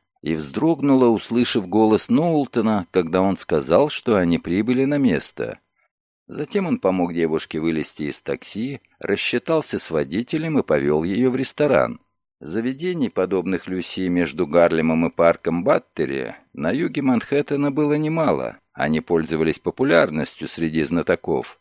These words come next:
славились великолепной кухней, прекрасным обслуживанием и отсутствием суеты и кричащей роскоши,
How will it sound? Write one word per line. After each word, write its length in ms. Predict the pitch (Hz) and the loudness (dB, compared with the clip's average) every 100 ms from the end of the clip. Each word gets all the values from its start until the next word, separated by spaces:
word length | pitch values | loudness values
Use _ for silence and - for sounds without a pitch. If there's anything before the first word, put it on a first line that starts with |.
| _ | _
славились 800 | - - 65 76 101 113 123 - | -20 -10 0 0 0 -2 -8 -6
великолепной 720 | 80 76 82 78 76 - 73 | -6 -2 0 0 0 -2 -6
кухней, 680 | - 90 120 - 110 104 92 | -6 -4 -4 -4 -6 -4 -6
прекрасным 760 | - 92 - 156 156 - 87 73 | -6 -6 -4 -2 -2 -2 -4 -4
обслуживанием 1080 | - - 139 160 156 139 127 120 113 104 - _ | -4 -6 -2 -2 -2 0 2 2 0 -6 -12 _
и 80 | 120 | -2
отсутствием 800 | 123 - 170 160 - 147 131 120 | -2 0 -2 -2 -4 0 4 4
суеты 640 | - 117 104 - 123 147 | 2 2 2 0 0 0
и 40 | 135 | 0
кричащей 680 | 127 123 - 143 - 147 | -4 -2 0 0 0 0
роскоши, 760 | 147 160 - - 78 - 120 113 | 2 2 0 -6 -8 -6 -8 -10